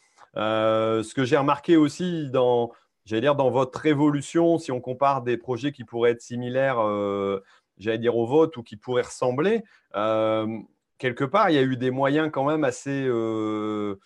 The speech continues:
assez importants, voire dire, euh, colossaux, alors que ce soit en temps d'investissement,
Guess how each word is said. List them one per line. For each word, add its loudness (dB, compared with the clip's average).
assez -6
importants, 0
voire 2
dire, 0
euh, 0
colossaux, -2
alors 2
que -18
ce -10
soit 0
en 2
temps 0
d'investissement, -4